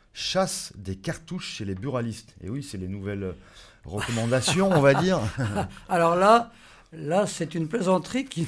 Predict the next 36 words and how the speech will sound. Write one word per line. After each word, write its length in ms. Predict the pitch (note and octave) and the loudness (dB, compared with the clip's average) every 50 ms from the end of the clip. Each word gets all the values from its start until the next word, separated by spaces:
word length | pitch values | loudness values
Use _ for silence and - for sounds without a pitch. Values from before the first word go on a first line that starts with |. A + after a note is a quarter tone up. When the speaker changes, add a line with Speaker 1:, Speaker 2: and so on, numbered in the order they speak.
| - | -4
Speaker 2:
<laughs> 80 | - - | -2 -2
nous 100 | B3+ A#3 B2+ A2 - - - | 0 0 0 -2 -4 0 2
a 120 | A3+ G3+ | 2 2
même 300 | F#3 G#3+ A#3 A3+ G#3 F#3 | 4 2 2 0 0 -2
attiré 460 | F3+ - - - - A3+ G3 D4+ D4+ | -4 -6 -8 -8 -6 -4 -2 -2 0
un 120 | C#4 G3 D#3+ - - - - _ - | 0 0 0 -2 -6 -14 -20 _ -4
petit, 500 | D#4 D#4 D4 - - _ - D4+ - - - | -2 -2 -2 -4 -6 _ -2 -2 0 2 2
un 120 | G#3 A3+ | 2 2
peu 240 | E3+ - - D4 C4+ | 2 -2 -4 -2 0
d'ennui, 540 | G3 G#3+ G#3+ G3+ G#3+ A#3 B3+ C4 C#4 C#4 - - - G#3+ | 0 0 2 2 2 2 2 2 0 -2 -6 -12 -12 -10
Speaker 1:
Ah. 120 | - - - - - - _ | -10 -10 -12 -14 -20 -12 _
Speaker 2:
parce 200 | - G3+ - - | -4 -4 -4 -4
que 140 | - - B3 | -4 -2 -2
les, 300 | C#4 B3 C#4 C#4+ C#4 C#4 - | -2 -2 -2 -4 -8 -10 -12
et, 400 | A3 A#3 A#3+ A3 - A#3 A#3 G#3 F#3 - - - - _ _ _ - | -10 -10 -10 -8 -10 -10 -12 -14 -16 -20 -20 -20 -20 _ _ _ -4
tous 120 | - C#4+ | 0 2
les 200 | C4 A3+ D#3+ E3+ | 2 2 4 4
humoristes 360 | F#3 F3 E3 E3+ A3 A3 F#3+ F3+ | 4 4 4 4 2 0 0 -2
vous 100 | E3+ E3 | -2 -2
le 60 | D3+ | 0
diront, 640 | C#3+ D#3 F3 F#3+ B3 B3+ A#3+ A3 F3+ - - G#2+ G2+ | 0 0 2 4 4 4 4 2 0 -2 -4 -6 -6
euh, 180 | F#2+ F#2+ G2 - - - _ - - _ _ _ F#3+ | -6 -8 -10 -12 -14 -18 _ -20 -20 _ _ _ -14
beaucoup 300 | D3 D3 F#3+ G3 - D4 | -12 -10 -10 -8 -8 -8
de 60 | G#3+ | -4
gens 220 | E3 F3+ A#3+ C#4 | -2 0 0 0
ont 40 | C4 | 0
du 140 | F#3 E3+ E3 | -2 0 0
mal 240 | D#3+ F#3 A3 A3+ G3 | 0 2 2 2 0
avec 180 | F3+ D#3 D#3 | 0 -2 -2
le 100 | D3 D3 | -2 -4
second 340 | C#3+ D3 - G3+ E3+ G3 G3 | -4 -4 -6 -2 0 0 0
degré. 480 | F#3 F3 E3 C#3+ C#3+ D3+ D3+ C#3 A#2 - - - _ _ _ - | 2 0 0 0 0 0 0 -2 -4 -6 -12 -20 _ _ _ -14
Speaker 1:
<laughs> 60 | F#2 G2 F#2+ F#2 G2+ F#2+ E2 C#2 - | -12 -10 -10 -10 -10 -12 -12 -12 -6
Speaker 2:
Et 460 | - G3 G3 G3 F#3+ F#3 F3 F3+ - - - | -2 0 2 2 2 0 -2 -4 -8 -12 -10
alors, 240 | - E3+ E3 D#3+ E3+ | -8 -6 -6 -4 -4
l'affaire 680 | F#3 G3 G#3+ G#3+ A3 G#3+ - - C4+ C#4 C#4 C#4+ C4+ | -2 -2 -2 -2 -2 -4 -6 -6 -4 -2 -2 -2 -4